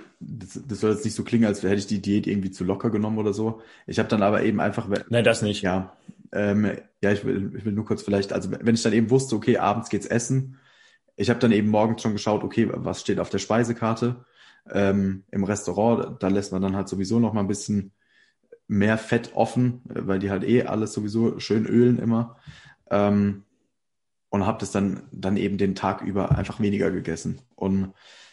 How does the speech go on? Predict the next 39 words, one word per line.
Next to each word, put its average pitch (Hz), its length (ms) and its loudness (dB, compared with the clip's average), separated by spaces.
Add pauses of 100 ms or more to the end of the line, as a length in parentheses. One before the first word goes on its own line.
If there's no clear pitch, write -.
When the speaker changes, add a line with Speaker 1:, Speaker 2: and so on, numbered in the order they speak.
(480)
Speaker 1:
bin 110 200 -2
dann 98 340 0 (160)
halt 104 200 -6
eben 98 280 -2
heim 110 180 4
und 107 120 2
wusste 104 220 -4
ganz 101 240 -4
genau, 98 280 -2
ja, 98 100 -2
okay, 95 400 -4
ähm, 90 300 -4 (120)
du 95 80 -2
hast 98 140 -6
jetzt - 140 -12
den 95 80 -4
Tag 98 200 -6
über 104 200 -2
wahrscheinlich, 98 480 -4 (880)
wahrscheinlich 107 600 0
immer 123 200 4
dann 107 160 2
eher 107 200 2
noch 104 180 -2
zu 98 200 -4
wenig 123 240 4
gegessen, 101 640 -2 (180)
ähm, 95 320 0
und 95 220 -2
mich 101 180 -2
hat's 101 160 -6
einfach, 92 460 -6
mir 101 140 0
hat's - 120 -8
einfach 95 220 -6
voll 104 260 -2
in 87 80 -2
Stress - 300 -10
genommen. 85 260 -8